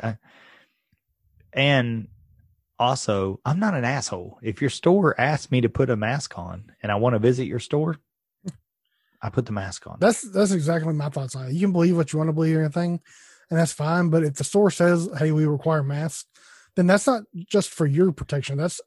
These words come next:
Speaker 2: the people that work there.
Speaker 1: It's,
Speaker 2: That's
Speaker 1: yeah,
Speaker 2: the old people that are
Speaker 1: the
Speaker 2: there trying
Speaker 1: old
Speaker 2: to shop
Speaker 1: people.
Speaker 2: and stuff like
Speaker 1: That's,
Speaker 2: that.
Speaker 1: that's the thing that I, that gets me in the morning. I'm like, "Look,
Speaker 2: Yeah.
Speaker 1: I don't wanna endanger any old people, even though I don't personally think it works. I just don't want them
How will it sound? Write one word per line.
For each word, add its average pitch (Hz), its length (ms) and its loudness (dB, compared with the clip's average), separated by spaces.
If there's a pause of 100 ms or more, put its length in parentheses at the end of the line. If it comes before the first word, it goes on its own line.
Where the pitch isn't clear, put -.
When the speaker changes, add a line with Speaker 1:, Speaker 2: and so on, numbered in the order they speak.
Speaker 2:
the 160 80 -8
people 160 240 0
that 143 80 0
work 165 280 0
there. 180 160 6
Speaker 1:
It's, 165 120 4
Speaker 2:
That's - 280 -4
Speaker 1:
yeah, 123 200 0
Speaker 2:
the 190 80 2
old 208 300 8
people 214 260 4
that 196 160 6
are 170 40 4
Speaker 1:
the 175 60 6
Speaker 2:
there 180 140 6
trying - 140 6
Speaker 1:
old 139 160 6
Speaker 2:
to - 60 -6
shop 185 320 2
Speaker 1:
people. - 40 -
Speaker 2:
and 180 100 -2
stuff 190 120 -12
like 113 140 4
Speaker 1:
That's, 104 160 -2
Speaker 2:
that. 117 60 -10
Speaker 1:
that's 127 280 2
the 131 100 0
thing 120 260 -2
that 104 120 2
I, 101 180 0
that 104 220 -2
gets 104 260 -2
me 107 80 -4
in 98 80 -6
the 95 60 -8
morning. 98 360 -4
I'm 95 120 -8
like, 95 240 -10
"Look, 107 160 -2
Speaker 2:
Yeah. 123 80 -10 (760)
Speaker 1:
I 107 60 -6
don't 120 240 0
wanna 113 180 -2
endanger 95 640 -6
any 98 220 -8
old 90 200 -6
people, 92 380 -10
even 113 160 0
though 107 140 4
I 101 80 4
don't 101 220 -2 (120)
personally 110 380 -2
think 113 280 -2
it 110 120 0
works. 113 460 -2 (260)
I 104 80 -2
just 104 480 0
don't 110 260 2
want 104 320 0
them 101 280 -2